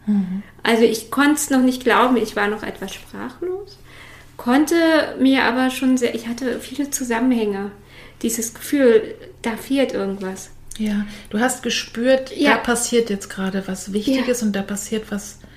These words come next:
Speaker 1: Wunderschönes, obwohl es man erstmals nicht glauben kann.
Speaker 2: Man verknüpft viele Sachen auch.
Speaker 1: Mhm, mhm.
Speaker 2: Auf jeden Fall, also
Speaker 1: Und ich nehme mal an, du bist dann zu deiner Mama gegangen und hast ihr die Geschichte erzählen lassen.
Speaker 2: Ja,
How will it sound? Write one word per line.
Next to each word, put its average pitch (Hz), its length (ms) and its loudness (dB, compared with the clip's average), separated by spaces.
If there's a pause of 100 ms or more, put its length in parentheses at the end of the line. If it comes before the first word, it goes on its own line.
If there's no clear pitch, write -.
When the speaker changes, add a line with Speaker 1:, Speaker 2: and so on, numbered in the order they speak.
(360)
Speaker 1:
Wunderschönes, 214 720 4
obwohl - 260 -6
es - 120 -8
man 185 180 -2
erstmals 185 480 -4
nicht 202 180 0
glauben 170 320 -4
kann. 175 280 -10 (600)
Speaker 2:
Man 233 140 4
verknüpft 262 580 -2
viele 214 320 -4
Sachen 208 440 -8
auch. 202 240 -14 (340)
Speaker 1:
Mhm, 180 500 2 (100)
mhm. 180 300 -2
Speaker 2:
Auf 208 160 -4
jeden 233 260 4
Fall, 240 440 0
also 208 520 -4 (340)
Speaker 1:
Und 196 80 -8
ich 196 100 -6
nehme 226 160 4
mal 202 120 4
an, 202 120 4
du 214 80 4
bist 214 200 -4
dann 208 120 2
zu 202 120 -6
deiner 196 240 2
Mama 190 240 0
gegangen 208 340 0
und 202 140 0
hast 202 160 -4
ihr 202 80 -2
die 196 100 -2
Geschichte 208 380 -2
erzählen 220 580 6
lassen. 214 400 2 (160)
Speaker 2:
Ja, 277 160 6